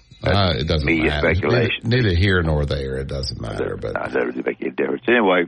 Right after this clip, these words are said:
Speaker 1: uh, Quinshon Judkins, who people have said, uh, was a great running back, and I, I guess he is a great running back. I think he's a, I think running backs, when you, the fur-, the further you go with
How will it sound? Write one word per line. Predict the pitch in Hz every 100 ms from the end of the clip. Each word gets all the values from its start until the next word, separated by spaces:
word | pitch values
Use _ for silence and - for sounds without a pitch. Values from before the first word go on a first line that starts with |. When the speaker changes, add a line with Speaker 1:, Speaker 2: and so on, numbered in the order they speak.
| - _ _ _ _ _ _ - - - _ _ -
Speaker 1:
uh, | 82
Quinshon | - 95 - 98 95 90 - 87
Judkins, | - 82 82 - 90 - _ _ _ _ _
who | - 76
people | - 85 76
have | 73 76 -
said, | 82 80 71
uh, | 78 76 76 71 - -
was | 73
a | 73
great | 80 76
running | 76 80 76
back, | 73 73 73 -
and | 67
I, | 67 62
I | 64
guess | 64 73
he | 64 65 76
is | 69
a |
great | 64 69 52
running | 69 67
back. | 65 69
I | 85 87
think | 69
he's | 60 60
a, | - _ - _
I | -
think | 95 71
running | 85 95 87
backs, | 80 80 73 -
when | 80
you, | 76
the | 73 71 -
fur-, | 98 104 -
the | 80 82 -
further | 101
you | 92 85
go | 82 87
with | 76